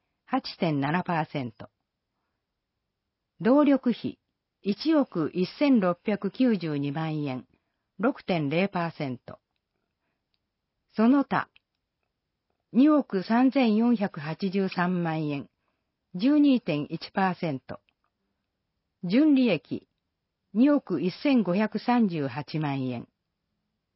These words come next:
資本的収支。施設整備に関わる収支。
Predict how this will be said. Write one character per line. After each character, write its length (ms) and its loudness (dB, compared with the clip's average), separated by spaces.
資 200 -4
本 240 0
的 280 0
収 240 -2
支。 240 -12
施 120 -16
設 220 0
整 160 6
備 140 2
に 140 -2
関 300 -2
わ 120 0
る 100 -4
収 280 -6
支。 260 -16